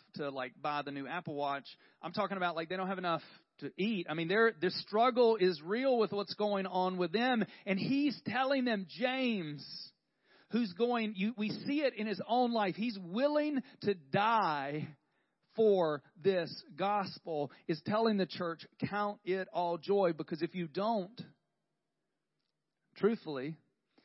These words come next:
if you don't count it all joy, you will become bitter.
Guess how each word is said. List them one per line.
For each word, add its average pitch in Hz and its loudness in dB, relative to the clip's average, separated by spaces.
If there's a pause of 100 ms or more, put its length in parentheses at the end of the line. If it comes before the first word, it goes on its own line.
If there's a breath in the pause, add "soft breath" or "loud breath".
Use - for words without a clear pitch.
(140)
if 156 -4
you 185 2
don't 202 2
count 185 0
it 160 -2
all 156 4
joy, 165 2
you 151 0
will 165 2 (100)
become 143 -4
bitter. 160 -6